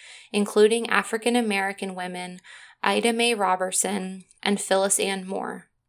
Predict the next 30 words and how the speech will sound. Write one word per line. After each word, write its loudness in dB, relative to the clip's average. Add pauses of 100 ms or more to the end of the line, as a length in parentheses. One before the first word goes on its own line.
(680)
They 4
shared 2
that 0
Clarence 0
had -4
given -2
them -8
gifts 0
in -4
the -6
form -2
of -6
snacks 2
and 0
magazines -4 (300)
in 2
exchange 0
for -4
sexual -2
favors. -4 (920)
Their 4
testimony 0
encouraged -4
Joanne's -2
jury -2
to -2
lean -8
toward -4
her -4
defense. -4